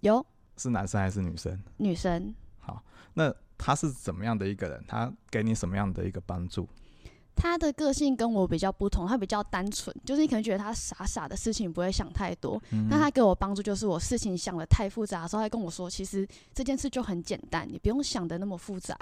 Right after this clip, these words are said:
Speaker 2: 嗯哼哼。
Speaker 1: 对。
Speaker 2: 好，那再来就是我们刚才有，你刚才有聊到打工这个部分嘛，
Speaker 1: 嗯。
Speaker 2: 所以你有遇到最奇怪的客人、最烂的客人是怎么样？在公司你遇到什么样的状况？那你怎么样处理？
Speaker 1: 嗯。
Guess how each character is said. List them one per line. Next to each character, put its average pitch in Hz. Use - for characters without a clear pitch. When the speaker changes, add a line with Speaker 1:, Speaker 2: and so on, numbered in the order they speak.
Speaker 2:
嗯 107
哼 101
哼。 98
Speaker 1:
对。 135
Speaker 2:
好， -
那 160
再 175
来 117
就 127
是 139
我 104
们 104
刚 135
才 139
有， 101
你 110
刚 139
才 123
有 101
聊 98
到 117
打 98
工 98
这 107
个 104
部 151
分 90
嘛， 117
Speaker 1:
嗯。 120
Speaker 2:
所 127
以 120
你 110
有 113
遇 127
到 113
最 139
奇 95
怪 107
的 92
客 -
人、 117
最 117
烂 110
的 92
客 101
人 78
是 95
怎 95
么 -
样？ 104
在 120
公 110
司 104
你 90
遇 101
到 98
什 92
么 85
样 95
的 80
状 87
况？ 110
那 139
你 120
怎 98
么 92
样 104
处 98
理？ 67
Speaker 1:
嗯。 -